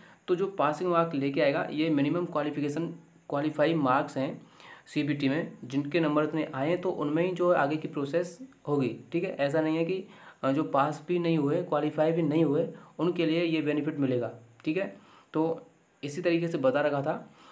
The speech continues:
और दूसरी बात, जो ओबीसी कैंडिडेट हैं, कम से कम तीस नंबर हैं। अब देखिए, क-, अ, काफ़ी कमेंट्स आपने देखे होंगे जो मैंने आपको अभी दिखाया था, इसीलिए कमेंट्सों को दिखाया था, जहाँ पे जिसने,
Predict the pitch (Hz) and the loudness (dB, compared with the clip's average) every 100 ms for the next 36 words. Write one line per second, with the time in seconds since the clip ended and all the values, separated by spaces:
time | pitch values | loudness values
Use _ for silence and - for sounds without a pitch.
0 | - - - 151 151 165 180 180 190 170 | -20 -6 2 4 4 0 2 4 2 0
1 | 165 - 147 175 185 170 165 160 180 190 | -4 -2 -2 -2 -2 0 2 2 0 -2
2 | 165 156 170 175 - 175 170 156 143 127 | -2 0 0 -2 -4 -4 0 2 4 2
3 | 120 151 156 165 180 180 135 147 143 139 | 2 0 0 -2 -2 -2 0 2 0 0
4 | 147 143 180 175 156 156 175 160 151 160 | 0 2 0 2 0 2 0 -2 -2 -2
5 | 143 143 165 139 160 - - - - 147 | -2 -2 0 0 0 -4 -14 -18 -2 0
6 | 147 156 147 147 147 135 135 131 156 - | 2 0 -2 -4 -2 -2 -2 0 0 -2
7 | - 175 180 170 156 151 160 156 135 123 | -4 -2 0 0 0 -2 -4 -2 -2 -2
8 | 120 139 220 - - - - - - - | -2 -4 -10 -12 -20 -20 -18 -16 -16 -14
9 | - 143 143 190 170 170 190 190 - | -4 -2 0 0 0 0 0 -2 -2